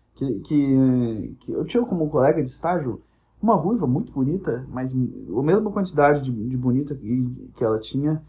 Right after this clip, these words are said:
era de chata. É exatamente isso. Ela era o mesmo tanto de bonita que era chata. Mas ela ficava o dia, ela ficava o dia inteiro dando em cima de mim.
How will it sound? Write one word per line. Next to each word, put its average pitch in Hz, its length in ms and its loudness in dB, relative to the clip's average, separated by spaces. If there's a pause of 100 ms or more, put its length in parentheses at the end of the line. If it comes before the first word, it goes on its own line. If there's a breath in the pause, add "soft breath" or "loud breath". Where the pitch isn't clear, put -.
(200 soft breath)
era 120 160 0
de 127 120 -2
chata. - 440 -4 (760)
É 87 60 -10
exatamente 113 600 -8
isso. - 140 -18
Ela 110 160 -10
era 113 100 -6
o - 20 -6
mesmo 117 240 -2
tanto 131 160 -2
de 135 80 -8
bonita 123 320 0
que 127 120 -6
era 120 100 -2
chata. - 340 -8 (1120)
Mas 196 600 6 (1800)
ela 139 1040 8
ficava 156 340 6
o 151 40 -2
dia, 147 160 0 (260)
ela 151 220 8
ficava 160 220 2
o - 20 2
dia 170 120 0
inteiro 226 240 8
dando 202 140 0
em 196 40 -2
cima 180 200 -4
de 170 100 -4
mim. 202 220 -4